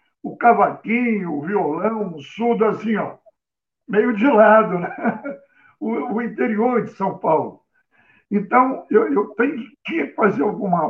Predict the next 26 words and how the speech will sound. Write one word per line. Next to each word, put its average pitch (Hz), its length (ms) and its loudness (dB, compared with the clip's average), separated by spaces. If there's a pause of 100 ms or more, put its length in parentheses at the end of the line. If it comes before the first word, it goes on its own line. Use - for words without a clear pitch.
alguma 190 400 4
música, 190 640 -2
e 214 120 -2
fiquei - 260 -6
procurando 208 640 2
três 233 380 0
anos, 185 260 0
até 151 240 -6
que 226 100 -8
um 233 200 -4
dia 202 440 -4 (960)
resolvi 220 540 4
gravar 208 360 4
o 220 120 0
Criança 220 500 0
Feliz. 208 440 -4 (960)
Chamei 208 400 2
as - 160 -2
crianças 214 520 2
da 214 160 6
Casa 208 300 2
de 185 160 0
Lázaro, 180 600 2
foi 196 100 -2
um 196 160 -4
desastre. 185 840 -4